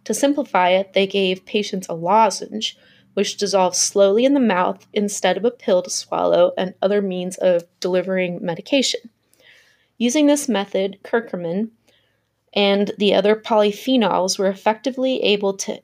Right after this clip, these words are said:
enter the bloodstream and work their magic. Three hours after taking the drug, they saw high levels of curcumin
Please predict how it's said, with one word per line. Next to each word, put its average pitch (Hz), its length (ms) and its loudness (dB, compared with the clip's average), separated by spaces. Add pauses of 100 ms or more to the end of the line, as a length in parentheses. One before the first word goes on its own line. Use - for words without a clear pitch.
(160)
enter 220 300 2
the 226 80 -2
bloodstream 190 720 0
and 180 140 -4
work 170 240 -2
their 185 100 -4
magic. 226 480 -2 (420)
Three 254 200 4
hours 220 340 4
after 190 300 -8
taking 208 300 -2
the 233 40 -2
drug, 185 440 -2
they 196 100 -2
saw 190 180 -10
high 196 260 -2
levels 196 380 0
of 196 80 -10
curcumin 202 640 -8